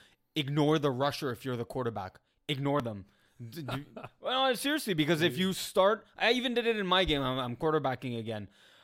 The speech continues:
Speaker 1: And I, on one specific play, I'm like, "Oh, I'm just gonna make a little move on him." I, I, I got sacked. <laughs> Just ignore the rusher. Uh, and if you are, again, designing rollout plays, like what you, I think what you were trying to say is have three, three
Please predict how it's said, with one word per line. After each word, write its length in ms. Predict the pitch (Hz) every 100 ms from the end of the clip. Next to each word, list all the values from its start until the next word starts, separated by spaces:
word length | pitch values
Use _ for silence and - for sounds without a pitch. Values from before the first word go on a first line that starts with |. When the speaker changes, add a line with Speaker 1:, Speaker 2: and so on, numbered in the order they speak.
| _ _ _
Speaker 1:
And 160 | 156 160
I, 220 | 156 160 147
on 260 | 156 156
one 240 | 147 185 208
specific 460 | 170 170 175 160
play, 140 | 156 170
I'm 140 | 156
like, 140 | 151 147
"Oh, 140 | 139
I'm 200 | 120 135
just 180 | 135 139
gonna 180 | 170 151
make 220 | 139 151
a 40 | 151
little 200 | 151 143
move 200 | 160 151
on 120 | 143
him." 100 | 143 - - - - 156 151
I, 80 | 147
I, 60 | 127
I 40 |
got 180 | 151 160
sacked. 340 | - 151 - - 233 - 269
<laughs> 320 | - - -
Just 160 | 170 - -
ignore 360 | 185 156 156 185
the 100 | 202
rusher. 460 | 151 147 - 196 233 _ - _
Uh, 140 | 131 127
and 120 | 156 151
if 140 | 127
you 160 | 147 147
are, 200 | 156 165
again, 380 | 135 139 127 113
designing 540 | 127 127 135 139 120
rollout 420 | 110 123 165 175
plays, 300 | 208 202 240 - _
like 160 | 131 135
what 140 | 147
you, 160 | 131 123 -
I 100 | 110
think 160 | 123
what 100 | 120 113
you 60 |
were 60 | 110
trying 200 | 127 110
to 60 |
say 220 | 104 151 180
is 140 | 170 - - _ _ _ -
have 260 | 165 156 117 -
three, 500 | 160 170 175 175 - -
three 420 | 156 160 160